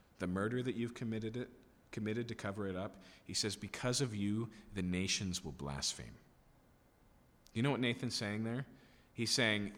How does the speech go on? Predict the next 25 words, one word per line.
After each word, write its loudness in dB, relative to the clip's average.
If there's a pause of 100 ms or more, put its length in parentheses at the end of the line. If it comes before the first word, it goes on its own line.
(200)
"Everybody 4
knows 2
that -6
you're 2
the -4
king -4
of -4
Israel, -4 (960)
and 2
now 8
they're 4
gonna 0
go, -2 (480)
'I -6
knew -2
their -4
God -8
wasn't -12
real.'" -12 (1200)
Here's 4
the -4
evidence. -6
Just 2
another 2
hypocrite. -6